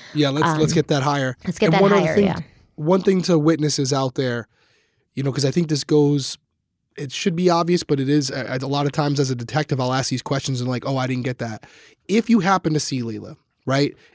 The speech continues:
Speaker 1: and you don't feel comfortable approaching her because she's with someone else or whatever,
Speaker 2: Mm-hmm.
Speaker 1: that's okay. Get a description of her, obviously, but if there's a vehicle,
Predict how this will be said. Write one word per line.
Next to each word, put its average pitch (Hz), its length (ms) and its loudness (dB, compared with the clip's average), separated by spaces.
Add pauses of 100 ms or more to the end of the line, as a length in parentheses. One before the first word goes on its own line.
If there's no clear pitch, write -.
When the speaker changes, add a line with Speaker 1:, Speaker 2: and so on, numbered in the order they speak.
Speaker 1:
and 139 120 -4
you 135 60 -4
don't 135 160 -4
feel 135 180 -4
comfortable 120 460 -4
approaching 143 440 -2
her 139 200 -2
because 120 220 -10
she's 120 180 -10
with 127 200 -6
someone 120 260 -4
else 131 240 -4
or 135 60 -4
whatever, 135 340 -2
Speaker 2:
Mm-hmm. 170 320 -4
Speaker 1:
that's 180 200 0
okay. 156 380 0 (880)
Get 156 140 4
a 147 60 -2
description 170 440 0
of 180 120 -2
her, 127 300 -4 (140)
obviously, 117 680 -4 (400)
but 131 80 -4
if 127 80 -6
there's 123 180 -2
a 123 60 -4
vehicle, 190 640 2